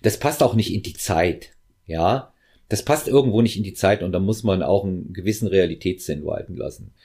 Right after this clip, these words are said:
Also sollte es so sein, dass im Oktober vielleicht Wettkämpfe stattfinden, aber die unter diesen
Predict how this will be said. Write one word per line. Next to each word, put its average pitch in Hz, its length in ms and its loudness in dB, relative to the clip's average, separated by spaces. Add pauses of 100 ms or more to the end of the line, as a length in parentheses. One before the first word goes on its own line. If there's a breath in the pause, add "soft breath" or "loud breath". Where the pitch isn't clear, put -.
(400 loud breath)
Also 98 220 2
sollte 131 340 6
es 123 140 4
so 120 160 2
sein, 113 640 0
dass 101 180 -2
im 104 160 -4
Oktober 110 460 0
vielleicht 113 680 0
Wettkämpfe 113 480 -2
stattfinden, 110 720 -2
aber 95 260 -2
die 107 240 -4
unter 101 300 -4
diesen 95 540 -10